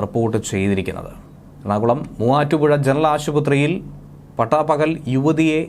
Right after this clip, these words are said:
യുവാവ് കുത്തിക്കൊന്നൊരു സംഭവമാണ് വാർത്തയായി മാറിയിരിക്കുന്നത്. മൂവാറ്റുപുഴ നിരപ്പ് സ്വദേശിനി സിംന ഷക്കീറാണ് അരുങ്കൊലയ്ക്ക് വിധേയയായത്. കൊലയാളിയായ പ്രതി പുന്നമറ്റം സ്വദേശി ഷാഹുൽ അലിയെ പോ-, പോലീസ് ഉടനടി തന്നെ പിടികൂടുകയും ചെയ്തു.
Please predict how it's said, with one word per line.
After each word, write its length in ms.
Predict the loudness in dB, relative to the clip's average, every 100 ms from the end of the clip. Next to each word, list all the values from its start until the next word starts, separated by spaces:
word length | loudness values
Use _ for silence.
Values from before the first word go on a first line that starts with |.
| -8 -4 0
യുവാവ് 360 | 2 2 0 -2
കുത്തിക്കൊന്നൊരു 520 | -2 -2 0 0 0 -2
സംഭവമാണ് 560 | 0 0 2 2 2 2
വാർത്തയായി 460 | 0 0 -2 0 0
മാറിയിരിക്കുന്നത്. 540 | -2 0 -2 -2 -6 -14 -18 -20 -20 -20 -20 -20 -14 -2
മൂവാറ്റുപുഴ 560 | 2 2 2 2 2 4 4
നിരപ്പ് 320 | 2 2 0 0
സ്വദേശിനി 560 | 0 2 2 0 0 -4 -12 -18 -20 -12 -2
സിംന 300 | 0 2 0 0
ഷക്കീറാണ് 580 | -2 0 2 2 0 -4 -10 -20 -20 -20 -20 -20 -20 -18 -6 0
അരുങ്കൊലയ്ക്ക് 540 | 2 4 2 2 0 -2
വിധേയയായത്. 680 | -4 0 0 -2 -6 -12 -18 -20 -20 -20 -20 -20 -20 -10 0
കൊലയാളിയായ 560 | 2 2 2 2 0 -2 -2
പ്രതി 260 | 0 0 -2 -2
പുന്നമറ്റം 440 | 0 2 2 0 -2
സ്വദേശി 360 | 0 0 0 -2 0
ഷാഹുൽ 280 | 0 2 2
അലിയെ 240 | 2 2 2
പോ-, 140 | 0 2
പോലീസ് 280 | 2 2 2
ഉടനടി 320 | 4 2 2
തന്നെ 160 | 2 0 0
പിടികൂടുകയും 640 | 2 4 4 4 0 -2
ചെയ്തു. 220 | -6 -10